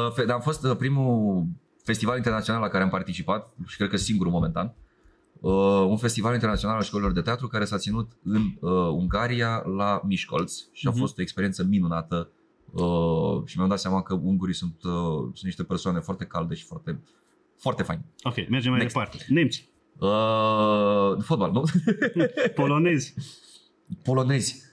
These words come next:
Speaker 1: Uh, Slobogianec.
Speaker 2: Wow.
Speaker 1: Explic, explic, explic.
Speaker 2: Explică-mi, că mă
Speaker 1: Ah,
Speaker 2: lași
Speaker 1: nu,
Speaker 2: așa
Speaker 1: ok.
Speaker 2: în ceață.
Speaker 1: Uh, Tadeusz Slobogianec este un, uh, un dramaturg foarte bun, uh, dramaturgul care a scris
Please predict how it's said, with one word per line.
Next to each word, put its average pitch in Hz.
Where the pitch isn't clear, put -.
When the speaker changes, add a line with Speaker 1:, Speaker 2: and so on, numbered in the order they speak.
Speaker 1:
Uh, 107
Slobogianec. 120
Speaker 2:
Wow. 131
Speaker 1:
Explic, -
explic, 202
explic. -
Speaker 2:
Explică-mi, 143
că 151
mă 160
Speaker 1:
Ah, 160
Speaker 2:
lași 180
Speaker 1:
nu, 151
Speaker 2:
așa 156
Speaker 1:
ok. -
Speaker 2:
în 185
ceață. 202
Speaker 1:
Uh, 117
Tadeusz 139
Slobogianec 127
este 104
un, 107
uh, 92
un 107
dramaturg 110
foarte 117
bun, 123
uh, 113
dramaturgul 117
care 101
a 98
scris -